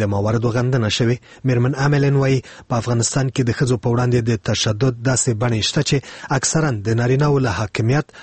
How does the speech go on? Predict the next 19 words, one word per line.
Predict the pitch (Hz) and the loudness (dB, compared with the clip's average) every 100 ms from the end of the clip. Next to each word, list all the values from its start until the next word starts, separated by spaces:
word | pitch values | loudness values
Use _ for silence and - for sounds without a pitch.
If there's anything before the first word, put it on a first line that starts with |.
| - 123 | -6 0
او | 123 110 | 0 2
زړو | 120 156 127 | 2 2 2
دودونو | 113 113 117 - | 0 0 0 0
سره | 117 113 | -2 0
تړلي | 131 123 117 110 | 0 0 0 0
دي | 120 - - 117 | 0 -2 -8 -2
او | 117 113 | 0 0
دا | 98 | 0
حالت | 117 127 - | 0 -2 -2
په | 107 | -2
هغو | 117 107 - | 0 0 0
سیمو | 135 127 | 0 0
کې | 135 120 - - - | 0 -2 -6 -8 -2
چې | 127 | 2
د | 120 | 2
حکومت | 120 - 135 147 - | 0 0 0 0 -2
تر | 117 110 | -2 0
مستقیمې | - 123 - 123 123 | -2 -2 0 0 2
ادارې | 113 113 139 | 0 2 0